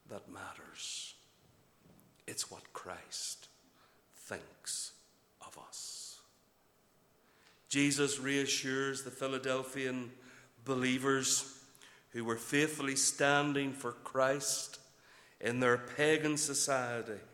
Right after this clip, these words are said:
And he comforts us in the same way in the age in which we are called to serve him. He praises them for their faithfulness.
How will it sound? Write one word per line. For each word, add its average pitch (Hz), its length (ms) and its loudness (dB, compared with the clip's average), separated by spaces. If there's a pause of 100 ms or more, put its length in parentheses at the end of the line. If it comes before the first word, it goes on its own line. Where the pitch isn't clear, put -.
(1040)
And 143 160 6
he 156 60 12
comforts 180 760 4 (100)
us - 800 2 (420)
in 139 140 2
the 156 100 8
same 180 480 8
way 180 540 6 (360)
in 165 360 6
the 170 200 4
age 196 420 4
in 180 180 6
which 185 420 2 (380)
we 170 180 8
are 170 160 12
called 180 960 2 (480)
to 160 140 -2
serve 156 500 6
him. 107 240 -8 (1400)
He 107 160 -10
praises 120 680 0
them 90 120 -8 (1500)
for 110 160 -6
their 107 140 -2
faithfulness. - 1300 -8